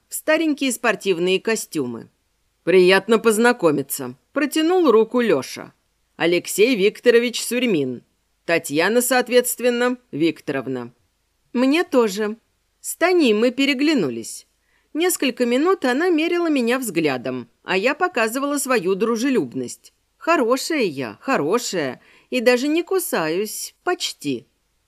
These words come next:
Девочка это поняла. Потом в серых глазах появилась робкая улыбка.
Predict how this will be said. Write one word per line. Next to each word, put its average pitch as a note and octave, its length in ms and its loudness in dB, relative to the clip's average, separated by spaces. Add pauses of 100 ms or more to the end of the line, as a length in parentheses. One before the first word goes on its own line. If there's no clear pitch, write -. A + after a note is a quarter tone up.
(100)
Девочка D4 480 2
это B3+ 180 2
поняла. F3 600 -2 (240)
Потом D#4+ 400 0
в - 60 -12
серых F3+ 380 0
глазах F3+ 500 -2
появилась D4 560 -2
робкая G#3 460 0
улыбка. F#3 640 -4